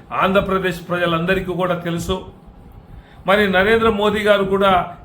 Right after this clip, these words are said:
ఇది, ఈ సంఘటనను ఖండించడం, మరి ఇతర రాష్ట్ర ముఖ్యమంత్రులు కూడా జగన్పై దాడిని ఖండించడం కూడా జరిగింది. కానీ లోకేష్ బాబు అయితే మరీ విచిత్రంగా అది వచ్చి మన క్యాంప్, సీఎం క్యాంప్ ఆఫీస్ నుంచి వచ్చిందని చెప్పేసని,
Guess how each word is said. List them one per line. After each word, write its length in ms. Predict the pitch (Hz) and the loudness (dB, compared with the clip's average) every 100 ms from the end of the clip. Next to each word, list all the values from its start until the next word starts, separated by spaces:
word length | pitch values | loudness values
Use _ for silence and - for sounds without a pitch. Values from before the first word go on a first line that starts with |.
| - | -16
ఇది, 380 | 165 180 180 - | -12 -8 -8 -8
ఈ 440 | 185 190 190 170 165 | -6 -4 -4 -6 -6
సంఘటనను 500 | 185 185 196 190 185 | -4 -4 -4 -4 -4
ఖండించడం, 720 | 175 185 185 185 190 185 - - - - - 156 | -4 -4 -2 -2 -2 -4 -14 -20 -20 -20 -10 -2
మరి 180 | 208 | 0
ఇతర 200 | 196 233 | 0 0
రాష్ట్ర 300 | 233 226 - | 4 2 2
ముఖ్యమంత్రులు 560 | 196 185 208 196 196 190 | -4 -4 -6 -6 -4 -2
కూడా 200 | 185 185 | 0 -2
జగన్పై 500 | 180 175 190 175 185 | -2 -4 -4 -4 -6
దాడిని 420 | 165 175 180 180 | 0 0 0 -6
ఖండించడం 440 | 170 170 175 185 175 | -8 -8 -6 -6 -4
కూడా 120 | 170 | -6
జరిగింది. 680 | 156 160 165 190 185 180 - - - - 175 | -6 -6 -4 -6 -6 -8 -14 -20 -20 -8 -2
కానీ 340 | 202 226 208 | 0 0 0
లోకేష్ 500 | 160 180 214 220 - | -2 -4 0 0 0
బాబు 220 | 202 202 | 0 0
అయితే 560 | 202 196 214 170 - 139 | -2 0 -2 -2 -10 -8
మరీ 280 | 151 196 226 | -4 -2 -4
విచిత్రంగా 840 | 196 208 190 196 190 190 165 - - - - | -6 -10 -6 -4 -2 0 -2 -6 -16 -20 -4
అది 420 | 180 202 185 170 - _ - | -2 -2 -4 -8 -16 _ -12
వచ్చి 520 | 185 185 233 185 170 - - - | -10 -6 -6 -6 -8 -16 -20 -14
మన 440 | 165 190 190 165 147 - - - - - - | -4 0 0 0 -4 -12 -20 -20 -20 -12 -2
క్యాంప్, 260 | 180 202 | -2 -2
సీఎం 260 | - 226 226 | -2 0 0
క్యాంప్ 320 | 202 202 202 | 0 -2 2
ఆఫీస్ 320 | 214 202 196 | 2 0 -6
నుంచి 300 | 196 196 196 | -6 -6 -6
వచ్చిందని 500 | 185 175 202 196 190 | -6 -6 -8 -4 -4
చెప్పేసని, 760 | 180 180 185 175 180 180 170 | -4 -6 -6 -6 -6 -6 -8